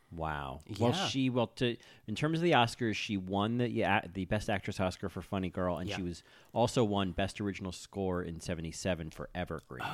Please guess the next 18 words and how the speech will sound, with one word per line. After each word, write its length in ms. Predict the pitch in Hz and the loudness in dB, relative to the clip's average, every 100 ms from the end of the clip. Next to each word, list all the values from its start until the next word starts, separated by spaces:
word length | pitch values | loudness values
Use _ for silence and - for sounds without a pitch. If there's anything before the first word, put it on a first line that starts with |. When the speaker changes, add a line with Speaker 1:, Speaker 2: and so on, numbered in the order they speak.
| 160 | -4
Speaker 2:
Oh, 120 | 170 | -6
yeah. 640 | 151 185 190 170 104 98 - 110 | -6 -8 -8 -8 -8 -10 -12 -14
Why 140 | - 160 | -10 -8
did 140 | 190 | -6
I 40 | 160 | -4
think 180 | 151 | -2
it 40 | 110 | -2
was, 120 | 98 | -2
like, 100 | 101 | -2
Speaker 1:
So, 140 | 95 85 | 0 0
Speaker 2:
producer 380 | 80 104 - | -2 -4 -8
or 40 | - | -10
something? 460 | - 95 - - 101 | -10 -10 -10 -12 -4
Well, 180 | 107 107 - | -4 -4 -10
here 140 | 107 104 | -6 -4
we 80 | 98 | -4
go. 60 | |
Speaker 1:
yeah. 200 | 55 - | -8 -12